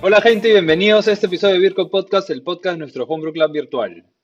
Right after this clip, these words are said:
Ya saben, si no lo han hecho, síganos en Instagram, virco punto P E, y pónganse en contacto con nosotros para darles acceso a nuestro Discord, donde compartimos experiencias relacionadas a este hobby que tanto nos apasiona. Recuerden, este club es virtual y gratuito para que podamos seguir creciendo en la cultura cervecera, sea donde sea que nos escuchan.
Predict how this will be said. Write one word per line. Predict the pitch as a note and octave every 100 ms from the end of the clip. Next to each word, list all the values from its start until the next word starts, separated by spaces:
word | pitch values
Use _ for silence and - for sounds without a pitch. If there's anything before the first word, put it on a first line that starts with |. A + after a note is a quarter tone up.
| _
Ya | A#2+
saben, | D#3+ D#3+ E3
si | C3+
no | C#3
lo | D#3
han | D#3+
hecho, | E3 F3+ F#3 F#3 -
síganos | - F#3+ F3 E3+
en | C#3+ D#3+
Instagram, | D#3+ F3 E3+
virco | D#3+ D#3 D#3
punto | D#3+ D#3 D#3
P | D#3 E3 F#3+
E, | D3
y | C3+
pónganse | D3+ D#3 D3+
en | B2+
contacto | B2 C#3 D3+
con | C#3+
nosotros | B2 D#3 D#3 E3+ F3+ F3+ _ -
para | B2 A#2+
darles | D3 D3
acceso | A#2 C#3 D3
a |
nuestro | C#3 C3+ A2
Discord, | A2 - F#2 F#2+
donde | G2
compartimos | A2 G#2 G#2 D3+ D#3
experiencias | C#3 C3+ D3 D3+
relacionadas | C#3 A#2 C3+ B2+ C#3
a |
este | C3+ E3
hobby | - F3 F3+ F3+
que | A#2+
tanto | D3+ C#3+ C3
nos | B2
apasiona. | G#2+ F#2+ G#2 F#2 E2 _ _ _ _ _ _ -
Recuerden, | A2+ E3 F3+ F3+
este | E3+ E3+
club | D#3 E3 E3
es | C#3+
virtual | C3 - E3 D#3+
y | D3+
gratuito | A#2+ A2+ F3+ F3+ F#3+
para | D#3 A#2
que | G#2+
podamos | A2+ B2+ C#3+
seguir | B2+ A#2+
creciendo | C3+ B2 C#3 C#3
en |
la | C3+
cultura | A2 G#2 B2
cervecera, | A#2+ G#2+ G2 - C3+ C#3
sea | C3+ - C#3 C#3 C3
donde | A2 F#2+
sea | - B2 A#2+
que | A2
nos | G#2
escuchan. | _ F#2 - -